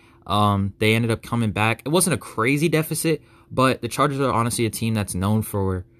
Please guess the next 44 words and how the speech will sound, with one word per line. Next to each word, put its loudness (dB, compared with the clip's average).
the -2
losing 0
def-, -2
like, -4
losing 0
leads, 0
and, -6
you -2
know, 2
it, -4
they 4
have 4
a 2
young 2
quarterback. 0
At -2
the -4
end -2
of -2
the 0
day, 0
the 0
Chargers -4
have -4
a 0
young 0
quarterback. -2
They're -2
really 2
not 2
expecting -2
to -2
win 0
games 2
like -2
that -2
because -2
Justin -2
Herbert 0
has -2
been 0
a 0
little 2
bit, 0